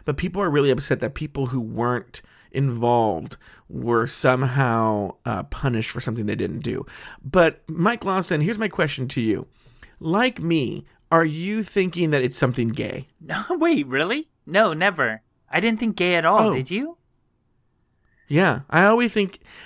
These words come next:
Speaker 1: I always think when hazing gets to this level, it gets in some, to some degree gay.
Speaker 2: Oh, I wasn't thinking gay. Um,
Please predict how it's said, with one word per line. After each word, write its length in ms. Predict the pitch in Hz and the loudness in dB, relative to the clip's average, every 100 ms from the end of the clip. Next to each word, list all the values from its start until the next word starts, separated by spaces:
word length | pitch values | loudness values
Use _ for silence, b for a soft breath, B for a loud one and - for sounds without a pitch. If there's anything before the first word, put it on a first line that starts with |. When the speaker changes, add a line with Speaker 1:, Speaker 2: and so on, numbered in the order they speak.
| B | B
Speaker 1:
I 100 | 185 | 4
always 240 | 233 285 302 | 4 4 2
think 140 | 294 | 2
when 120 | 214 | 2
hazing 380 | 180 175 180 190 | 4 4 2 0
gets 160 | 165 160 | 0 0
to 40 | |
this 160 | 156 143 | 0 2
level, 300 | 127 127 147 | 2 2 0
it 80 | 135 | 2
gets 340 | 139 - - _ | 2 2 -6 _
in 200 | - 139 | 0 0
some, 500 | 117 - 175 180 185 - | 0 2 4 4 0 -4
to 120 | 143 | -4
some 400 | - - 170 180 | -2 2 2 2
degree 460 | 170 127 139 131 | 0 0 -2 -2
gay. 300 | 117 113 78 - | 0 -2 -2 -4
Speaker 2:
Oh, 100 | 180 | -2
I 140 | 170 | 0
wasn't 360 | 190 233 277 254 | 2 2 0 -2
thinking 340 | 247 220 196 | -4 -2 -4
gay. 520 | 160 165 170 127 117 - _ _ _ _ - | -2 0 2 0 -4 -12 _ _ _ _ -6
Um, 800 | 151 143 135 120 113 107 101 | -2 -2 0 0 -2 -6 -10